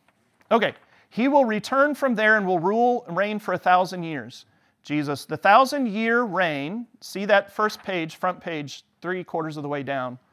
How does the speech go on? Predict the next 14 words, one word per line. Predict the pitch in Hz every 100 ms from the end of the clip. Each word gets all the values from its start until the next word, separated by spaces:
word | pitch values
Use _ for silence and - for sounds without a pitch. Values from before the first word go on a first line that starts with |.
| _ _ _ _ _ _
The | 156 170
thousand-year | - 185 208 240 254 226 214 214
reign | 175 190 156 139 143 147 _ _ _ -
began | 151 131 151 160 175 190 202 -
after | 147 147 - 156
Pentecost | - - 226 277 233 185 - 120 113 120 - - - - - _ _ _ _ _ _ _ _ _ _ _ _ _ _ -
and | 139 135 131
is | 156 165 170 - - _ _ _ _ _
in | 151
a | 147
sense, | 147 - 127 120 - - _
symbolic, | - - 135 123 131 131 123 - _ _ _ _ _ _ -
meaning | 151 147 143
Jesus' | 131 151 165 175 - 156 120